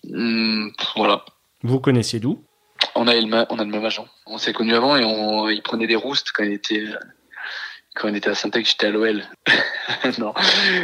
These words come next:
Speaker 1: Non, non, ouais, il était quatre-vingt-cinq, quatre-vingt-quatre, forcément, et il était, je crois, on a joué quand même con-, l'un contre l'autre. Il a été surclassé quand il était jeune aussi, donc, euh, on avait déjà joué l'un, l'un contre l'autre quand il était jeune.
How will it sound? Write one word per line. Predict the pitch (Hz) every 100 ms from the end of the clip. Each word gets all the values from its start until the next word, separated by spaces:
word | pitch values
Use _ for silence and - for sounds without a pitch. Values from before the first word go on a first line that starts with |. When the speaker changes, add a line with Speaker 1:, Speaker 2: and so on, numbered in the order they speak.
| - -
Speaker 1:
Non, | 113
non, | 113
ouais, | 110
il | 107
était | 101 107
quatre-vingt-cinq, | 107 - 110 107 127
quatre-vingt-quatre, | 113 - 113 107 -
forcément, | 110 - 120 143 127
et | 110 107 107
il | 107
était, | - - 117 120
je | -
crois, | 151 147 - _ -
on | 104
a | 113
joué | 120 120
quand | 123
même | 117
con-, | - 120 117
l'un | 120
contre | 123 123
l'autre. | - -
Il | 110
a |
été | 104
surclassé | 104 110 117 107 -
quand | 113
il |
était | - 107
jeune | 113
aussi, | 113 - -
donc, | 110 -
euh, | 101 - - - - -
on | -
avait | 104
déjà | 104 104
joué | 110 107
l'un, | 104 101
l'un | 110
contre | - 104
l'autre | 107 -
quand | 101
il |
était | - 113
jeune. | -